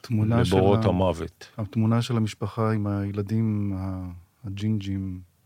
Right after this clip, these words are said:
Speaker 1: שגם הם מניר עוז. זה שתי התמונות הכי, אני חושב, הכי מצמררות ש-,
Speaker 2: הם שכנים של תמיר וניר.
Speaker 1: כן. אתה יודע, אני דיברתי עם אחותך, אתה נתת לי את הטלפון שלה,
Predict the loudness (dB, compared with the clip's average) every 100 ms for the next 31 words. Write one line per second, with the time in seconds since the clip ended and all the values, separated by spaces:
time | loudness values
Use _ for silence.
0 | _ -20 -20 -20 -20 _ _ _ _ -6
1 | 0 2 4 4 2 -2 -4 -6 -8 -12
2 | -10 0 2 2 0 -2 -4 -8 -4 -2
3 | 0 -2 -2 0 0 0 -4 -6 -4 -4
4 | -4 -12 -4 0 0 -2 -4 -2 -4 -4
5 | -6 -8 -8 -8 -8 -10 -14 _ _ _
6 | _ _ _ _ _ _ _ _ -6 -4
7 | -4 -6 -2 -2 -2 -4 -4 -2 -2 -2
8 | -2 -4 -6 -8 -10 _ -8 -6 -6 -10
9 | -4 2 4 4 4 2 0 0 2 2
10 | 0 -2 -6 -6 -6 -6 _ -6 -2 -2
11 | -4 -8 -10 -4 0 0 0 -2 0 0
12 | 0 -2 -2 -4